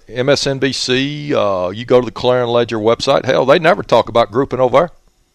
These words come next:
You tune in to Radio fucking Free Mississippi, though. By God, we done gotten to the bottom of the. I mean, we're getting. You I mean you getting real news here?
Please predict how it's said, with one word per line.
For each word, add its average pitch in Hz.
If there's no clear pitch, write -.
You 123
tune 180
in 175
to 143
Radio 160
fucking 156
Free 165
Mississippi, 160
though. 127
By 156
God, 165
we 170
done 151
gotten 147
to 160
the -
bottom 196
of 202
the. 165
I -
mean, 156
we're 208
getting. 180
You 175
I -
mean 196
you 247
getting 233
real 160
news 226
here? -